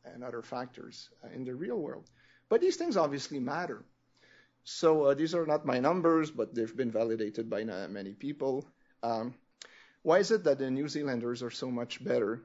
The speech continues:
than their U K, uh, agricultural producers' counterpart? <clears throat> Well, there are many reasons for that. Gary could expand on that later, but essentially with the same amount of inputs,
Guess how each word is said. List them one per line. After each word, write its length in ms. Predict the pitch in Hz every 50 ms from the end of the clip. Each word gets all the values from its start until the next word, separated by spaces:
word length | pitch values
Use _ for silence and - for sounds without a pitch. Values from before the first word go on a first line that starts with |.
| _ _ _ _ _ _ -
than 220 | - 110 117 117
their 160 | 117 113 117
U 180 | 117 117 113 113
K, 380 | - - 113 110 110 104 101
uh, 220 | 117 117 92 76 98
agricultural 520 | 113 110 104 - 113 110 110 - 104 101
producers' 480 | 104 - 110 110 117 113 - 110 113 -
counterpart? 560 | - 143 170 165 135 113 - 107 82 - - - - - _ _ _ _ _ - _ _ _ _ _ _ -
<clears throat> 220 | 285 220 180 -
Well, 160 | 160 165 165
there 100 | 165 165
are 80 | 165 156
many 200 | 147 151 151 135
reasons 380 | 131 170 208 202 220 214 -
for 140 | - - 170
that. 300 | 151 147 143 - - -
Gary 280 | 127 113 110 120 127 123
could 140 | 123 123 120
expand 340 | 110 - - - 120 117
on 140 | 120 113 117
that 180 | 113 110 110 -
later, 300 | 127 139 156 151 147 147
but 200 | 131 131 127 - - - - - - - -
essentially 380 | - - 240 240 - 208 202 196
with 160 | 185 175 156
the 60 | 170 170 220
same 100 | 220 208
amount 260 | 180 160 160 160 160
of 100 | 139 131
inputs, 680 | 143 160 185 - - 147 135 131 - - - - -